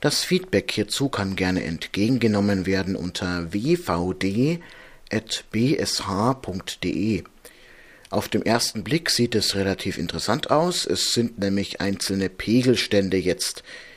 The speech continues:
ablesbar, indem man auf eine Karte klickt und dann da den Pegelstand nachschauen kann. Relativ interessant.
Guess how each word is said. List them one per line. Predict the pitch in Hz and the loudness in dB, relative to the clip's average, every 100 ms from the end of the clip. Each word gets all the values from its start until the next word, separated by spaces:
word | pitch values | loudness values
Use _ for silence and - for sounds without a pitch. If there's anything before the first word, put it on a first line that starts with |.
| - - | -20 -4
ablesbar, | - 104 101 98 95 - 90 92 | -2 0 0 0 0 0 0 2
indem | 87 87 95 | 0 -2 -2
man | 90 - | -2 -4
auf | - - | -6 -4
eine | 85 76 | -4 -4
Karte | - 85 107 127 127 | -4 0 2 2 -2
klickt | 123 - 113 113 - - | -4 -2 -2 -2 -6 -4
und | 87 | -2
dann | 87 87 | -2 -2
da | 76 82 | -2 -4
den | 87 78 | -6 -4
Pegelstand | 92 95 98 - 87 90 - | -4 -2 -2 -2 -2 -2 -4
nachschauen | 76 76 101 - 98 95 | -4 -2 0 0 0 -2
kann. | - 87 80 80 - - - - - - - - - | -4 -6 -6 -10 -20 -20 -20 -20 -20 -20 -20 -20 -4
Relativ | 92 101 104 101 - | 0 2 2 0 -4
interessant. | 90 90 110 147 170 - | -4 -2 0 0 -2 -8